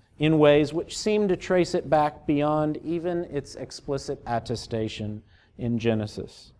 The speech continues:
Such texts have suggested to interpreters that covenant proves basic to Christian anthropology,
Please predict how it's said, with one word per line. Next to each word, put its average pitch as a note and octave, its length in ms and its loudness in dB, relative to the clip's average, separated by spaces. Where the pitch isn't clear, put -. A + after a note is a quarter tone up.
Such G3+ 380 0
texts - 500 4
have D3+ 180 6
suggested D3 600 2
to D#3 120 2
interpreters C3+ 800 2
that D3 280 -2
covenant F3+ 480 4
proves G3 320 6
basic D#3 720 -2
to C#3+ 80 -4
Christian D3+ 360 2
anthropology, A2 800 0